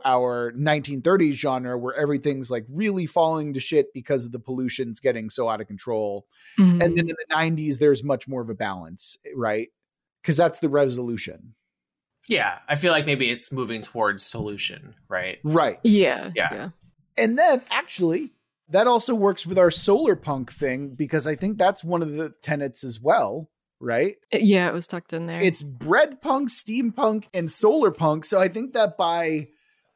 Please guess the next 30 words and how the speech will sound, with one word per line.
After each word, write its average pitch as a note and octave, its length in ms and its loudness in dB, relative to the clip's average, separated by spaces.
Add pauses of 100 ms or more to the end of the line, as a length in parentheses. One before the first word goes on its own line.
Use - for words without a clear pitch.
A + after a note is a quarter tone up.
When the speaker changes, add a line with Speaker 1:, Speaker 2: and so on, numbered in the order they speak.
Speaker 1:
separating G#3+ 720 2
the E3 220 -6
eras D#3 520 4
into D3 480 -4
more, C#3 760 -4 (520)
um, A#2 680 -8 (400)
you D3+ 80 2
know, D#3+ 100 4
into D#3 500 -2
each - 380 -6 (320)
subgenre D3+ 840 2
punk, D3 420 -8
I D3 80 2
think D#3 220 -2
that D3 200 2
helps D3 340 -4
us C#3 180 -4
as G#2 160 -14
well. G#2 380 -4 (160)
Does A2+ 120 -8
that B2 160 -4
make C3+ 180 -6
sense? F3 380 -8 (160)
Speaker 2:
Yeah, F3+ 400 0 (120)
yeah. F3 240 -14
Speaker 3:
I, F#3 140 0
I D#3+ 100 0
think E3+ 200 -2
too, E3 300 0
like, C3 260 0